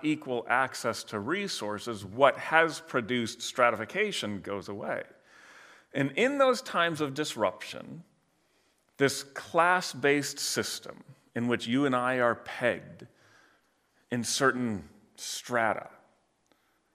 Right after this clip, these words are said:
that have differences in power and the ability to be in power, the ability to dominate. When that goes away, human societies are transformed into a different thing called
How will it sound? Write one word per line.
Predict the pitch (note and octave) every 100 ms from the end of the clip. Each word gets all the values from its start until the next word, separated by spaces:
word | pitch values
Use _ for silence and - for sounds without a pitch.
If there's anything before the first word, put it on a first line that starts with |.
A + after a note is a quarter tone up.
| _ -
that | G#2+
have | G2+ - A2+ G#2 G2 F2 E2+ -
differences | C#3+ C#3+ D#3 C#3+ C3+ C#3 B2 A#2+
in | A#2+ A2+
power | G2+ - A2 G#2 F2+ F#2+ -
and | G#2 G#2
the | G#2
ability | F#2+ G2+ C3+ C#3+ C#3 C3+
to | A#2+
be | G2+ B2 B2
in | A#2 A2
power, | - G#2+ A2
the | G#2 A2
ability | G2 A2 A2 A2+
to | G#2+
dominate. | G2 G2+ F#2+ F2+ F2+ F2 - - - - - - - _ _ _ -
When | A#2 D3 G3+
that | G#3+ G3+
goes | F#3 F#3+ F3+
away, | E3+ E3+ F3 D3+ F#2 - - A#2 - _ _ _ _ _ _ _ _ - -
human | C3 D3 F3
societies | E3 D3+ - D3+ D3 C#3+
are | B2+
transformed | - D3 C#3 - B2+ A#2+
into | A#2 A2+
a |
different | G#2+ C#3 C#3 A#2 -
thing | C#3 A#2
called | G2+ A2 A2 G#2+